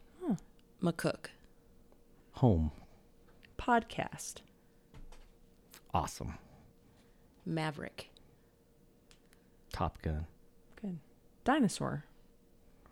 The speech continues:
Speaker 3: Oh. Um, Drake, my youngest.
Speaker 2: Oh.
Speaker 1: Oh,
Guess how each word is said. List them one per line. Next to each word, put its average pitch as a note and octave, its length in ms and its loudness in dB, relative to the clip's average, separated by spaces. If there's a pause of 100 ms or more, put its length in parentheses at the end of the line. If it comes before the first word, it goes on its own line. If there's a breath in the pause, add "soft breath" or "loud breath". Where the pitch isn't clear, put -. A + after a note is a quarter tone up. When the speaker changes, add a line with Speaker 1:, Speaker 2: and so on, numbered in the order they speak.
(160)
Speaker 3:
Oh. - 1500 0
Um, B2+ 680 12
Drake, G#2 360 8 (120)
my F#2 200 6
youngest. E2 520 4
Speaker 2:
Oh. F#3+ 460 -4 (180)
Speaker 1:
Oh, B3 300 4